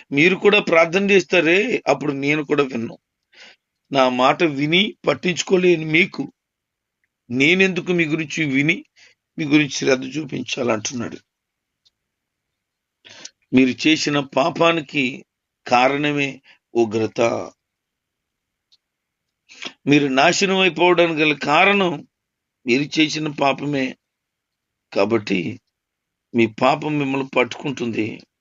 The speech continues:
చెదరగొట్టబడతారు. మీ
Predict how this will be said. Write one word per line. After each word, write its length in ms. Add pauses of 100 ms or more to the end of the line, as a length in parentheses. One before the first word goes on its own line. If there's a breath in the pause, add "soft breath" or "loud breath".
(880)
చెదరగొట్టబడతారు. 1080 (3750 soft breath)
మీ 80